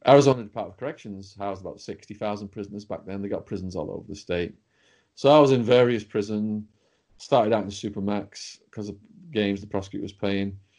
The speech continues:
and then ended up in a federal deportation, uh, prison, which,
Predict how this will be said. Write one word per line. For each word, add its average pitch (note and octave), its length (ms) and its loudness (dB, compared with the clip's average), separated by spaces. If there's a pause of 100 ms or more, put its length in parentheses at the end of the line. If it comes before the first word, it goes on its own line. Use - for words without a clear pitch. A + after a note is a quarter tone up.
(400)
and B2 100 0
then B2 100 6
ended B2 240 4
up A#2+ 160 6
in A2+ 100 2
a G#2+ 40 0
federal A#2 640 2
deportation, G#2+ 920 -2 (300)
uh, F2+ 140 -10
prison, G2 560 -6 (640)
which, G2+ 520 -4